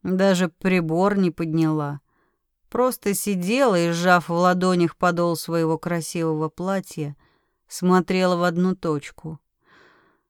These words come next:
«Поешь чего-нибудь», не выдержал я. «Не хочешь красного мяса, я дам тебе куриную грудку. Хочешь, вон, копчёная утка, гусь, фазан,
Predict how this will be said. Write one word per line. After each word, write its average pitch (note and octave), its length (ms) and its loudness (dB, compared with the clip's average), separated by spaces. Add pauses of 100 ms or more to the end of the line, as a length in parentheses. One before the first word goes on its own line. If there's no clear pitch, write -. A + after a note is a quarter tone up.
(180)
«Поешь E3+ 680 0
чего-нибудь», D#3+ 1040 -2 (480)
не F#3 240 4
выдержал D#3+ 580 0
я. D3 400 -4 (640)
«Не F#3 240 2
хочешь F#3+ 480 -2
красного F3 580 0
мяса, F3+ 440 2
я F3+ 180 0
дам F3 240 2
тебе E3+ 300 -4
куриную D#3+ 540 0
грудку. D#3+ 600 -4 (420)
Хочешь, A3+ 540 2
вон, G#3 380 2
копчёная G3 600 0
утка, F#3 460 -2
гусь, F3+ 500 -2
фазан, E3+ 680 0